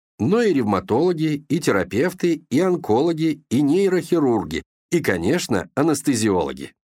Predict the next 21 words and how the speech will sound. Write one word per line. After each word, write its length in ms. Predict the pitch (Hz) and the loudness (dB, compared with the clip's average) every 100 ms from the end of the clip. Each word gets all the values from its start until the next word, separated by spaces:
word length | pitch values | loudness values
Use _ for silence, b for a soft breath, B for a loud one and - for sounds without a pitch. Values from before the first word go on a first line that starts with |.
| _ - | _ -2
Большую 580 | 110 123 - 127 113 | 0 0 0 2 2
роль 240 | 127 170 92 | 2 0 0
в 60 | 92 | -2
лечении 520 | 107 - 107 90 90 | -2 0 0 0 -2
боли 440 | 139 190 101 76 - | 0 0 0 -4 -6
играют 440 | 92 120 202 190 | -2 0 0 0
специалисты 960 | - 143 - 107 101 190 190 - 185 180 _ | -2 -4 -2 0 0 0 -4 0 -2 -2 _
по 120 | 175 | -4
паллиативной 800 | 180 196 196 190 - 165 160 160 | 0 0 0 0 -2 -2 0 0
медицине, 680 | 156 147 139 - 101 78 69 _ _ - | 0 -2 -2 -2 -4 -6 -14 _ _ -2
нацеленные 680 | 110 107 - 104 120 143 160 | 0 0 0 0 2 2 2
на 140 | 151 | 2
облегчение 720 | 143 120 - - 117 147 175 | 0 0 -2 0 0 2 0
состояния 720 | 160 156 - 113 113 120 123 110 | 0 -2 0 0 2 0 -2 -2
пациента, 640 | 104 - 101 160 190 190 _ _ - | -4 -2 -2 -2 -2 -4 _ _ -12
даже 320 | 98 175 185 | 0 0 2
если 300 | 214 202 208 | 0 0 0
нет 340 | 202 170 180 185 | 0 2 2 0
возможности 800 | 156 117 110 131 143 170 - 196 | 0 0 2 0 0 -2 -2 -4
излечения 840 | 185 160 180 170 - 107 113 113 107 | -2 -2 -2 -2 0 0 0 -2 0
болезни. 520 | 101 80 67 - | -2 -2 -6 -12